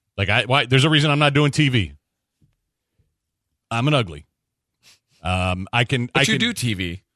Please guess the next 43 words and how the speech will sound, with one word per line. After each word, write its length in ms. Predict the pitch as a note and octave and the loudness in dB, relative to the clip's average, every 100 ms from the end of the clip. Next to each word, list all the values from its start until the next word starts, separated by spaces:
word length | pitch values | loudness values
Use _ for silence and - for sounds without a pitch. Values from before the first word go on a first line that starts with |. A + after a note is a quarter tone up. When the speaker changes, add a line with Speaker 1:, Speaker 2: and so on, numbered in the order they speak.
| _ _ _ _ _ | _ _ _ _ _
Speaker 1:
Yeah, 300 | G3+ C4+ A#3+ | 0 2 4
but 120 | A3+ | 2
I, 280 | G#3+ G#3 F#3 | 2 2 2
I 140 | F#3 D3 _ - | 2 -2 _ -20
do 240 | B2 A3 | -2 2
it 120 | G#3+ - | 2 0
in 160 | F3 | 0
a, 200 | E3+ D#3+ C#3+ F2 _ _ _ _ _ _ _ | 2 0 -4 -20 _ _ _ _ _ _ _
in 120 | E3 D#3+ | 0 0
a 40 | |
format 580 | - F3+ F#3 E3+ D3+ - | 2 2 4 4 2 2
that 100 | D3 | 0
enables 420 | C3+ D3 D3 A#2 | 2 2 2 0
me 140 | C3+ | 0
to 80 | B2+ | 0
hide 300 | G2+ C3 C3 | 0 2 0
the 60 | A2+ | 0
fact 260 | B2 A2 | 0 0
that 80 | A2+ | 0
I'm 120 | G#2 | -2
ugly. 380 | G2 G#2+ D#2 C#2 _ _ _ _ _ _ _ _ _ _ _ - | -2 -4 -4 -16 _ _ _ _ _ _ _ _ _ _ _ 0
Now, 180 | C#3 | 2
if 100 | B2+ | 4
I 100 | D3 | 4
were 80 | E3 | 2
gonna 140 | D#3+ C#3 | 2 2
be 120 | B2+ | 2
doing 300 | A2+ C#3+ C#3 | 2 2 2
something, 340 | - C3 A#2+ | 0 -2 -2
like, 140 | A2 F2+ | -6 -2
all 180 | G#2+ B2 | 2 2
the 100 | G#2+ | 2
time, 500 | - A2+ A2+ C#3+ D3 _ _ _ _ _ _ _ _ _ | -2 -2 -2 -4 -6 _ _ _ _ _ _ _ _ _
where 220 | G2+ G#2 | 0 2
I'm 140 | A#2+ | 2
on 140 | C3 B2 | 2 2
there 160 | A2+ | -2
every 280 | - A2+ A#2 | -2 -2 0
day, 380 | F#2+ G2+ B2+ C3 - | 0 2 0 -2 -2
that 160 | A#2+ | 0
would 80 | B2 | 2
never 200 | A#2 A2+ | 2 0
work. 300 | C3 C3 _ | -6 -10 _